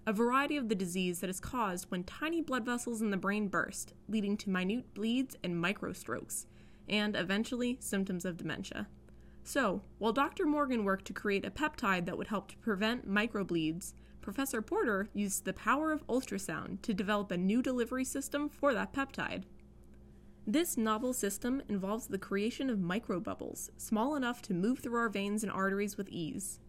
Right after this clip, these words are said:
Doctor Morgan's peptide is linked to the outside of these microbubbles, and the whole package is injected directly into the circulatory system. Using precisely focused ultrasound waves,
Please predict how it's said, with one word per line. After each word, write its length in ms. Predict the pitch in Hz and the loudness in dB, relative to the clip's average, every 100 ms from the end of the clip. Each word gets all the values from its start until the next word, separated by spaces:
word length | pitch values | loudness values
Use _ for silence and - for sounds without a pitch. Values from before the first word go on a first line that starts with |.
| - - - - - - | -20 -20 -20 -20 -20 -2
Doctor 300 | 262 294 311 | 0 2 2
Morgan's 380 | 247 233 240 226 | 2 2 0 0
peptide 500 | 277 254 190 180 - | 0 0 0 0 -2
is 180 | 214 190 | -4 -2
linked 440 | 226 269 - - - | 0 0 -2 -12 -2
to 80 | |
the 160 | 196 202 | -2 4
outside 440 | 285 320 269 269 | 2 2 0 2
of 120 | 226 180 | 2 -2
these 160 | 180 | -2
microbubbles, 760 | 202 202 202 175 - - - - - - | -2 -2 -4 -6 -6 -8 -10 -10 -14 0
and 300 | 285 233 190 | 2 2 0
the 100 | - | -4
whole 260 | 180 269 330 | -4 -2 -2
package 480 | - 285 277 190 175 | 2 2 2 0 0
is 120 | 180 | 0
injected 460 | 190 196 196 190 | 0 0 -2 -2
directly 640 | 170 180 254 285 - 302 277 | -2 -4 -6 -8 -2 0 2
into 180 | 240 226 | 2 2
the 80 | |
circulatory 600 | 196 202 196 180 196 180 175 | 0 -2 -2 -2 0 -2 -2
system. 500 | - 165 - - - - - - - - - - - - - | -4 -8 -8 -8 -10 -12 -20 -20 -20 -20 -20 -20 -20 -20 -2
Using 340 | 226 247 269 | 0 2 2
precisely 720 | 254 220 - 240 320 339 349 | 2 -2 0 2 2 2 0
focused 520 | 330 - 247 254 254 - | 2 2 2 2 -2 -2
ultrasound 560 | 226 - 247 - 214 | -2 -2 -4 -2 0
waves, 440 | 185 180 160 180 | 0 0 0 -4